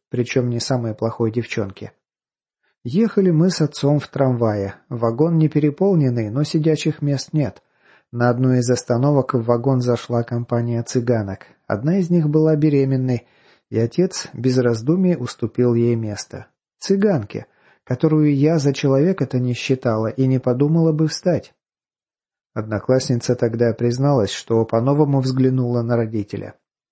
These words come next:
А я удивился ее реакции. Это же нормально,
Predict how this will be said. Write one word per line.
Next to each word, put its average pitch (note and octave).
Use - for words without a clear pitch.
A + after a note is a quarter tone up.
А G#2+
я D#3+
удивился F#3
ее D3+
реакции. G#2+
Это G#2
же F#2+
нормально, A2